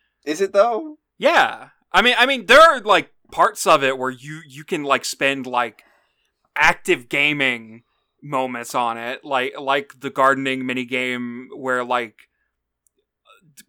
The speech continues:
Speaker 2: plants grow after a certain amount of ticks, and, like, you, you, you have to, like, know when to look at your game to, like, get the plants. It, there,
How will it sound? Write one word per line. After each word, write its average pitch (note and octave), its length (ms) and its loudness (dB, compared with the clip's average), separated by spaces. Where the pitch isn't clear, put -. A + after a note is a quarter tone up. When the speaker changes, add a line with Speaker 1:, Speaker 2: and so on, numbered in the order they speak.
Speaker 2:
plants C#3+ 460 2
grow C3+ 420 0
after C3 300 -2
a B2 60 -2
certain C#3 260 -4
amount C3 200 -2
of A#2 120 -12
ticks, - 480 -8
and, B2+ 220 -12
like, A2+ 260 -8
you, C3 180 -18
you, B2+ 280 -20
you B2+ 200 -18
have C3 180 -2
to, - 100 -10
like, B2 360 -6
know C3 440 0
when B2+ 280 -6
to C#3 100 -6
look B2 240 -8
at C3+ 100 -14
your C3 100 -6
game A#2+ 360 -10
to, A#2+ 100 -12
like, A#2+ 240 -8
get - 160 -12
the C#3+ 60 -10
plants. B2 680 -6
It, B2+ 180 -12
there, D#4+ 200 4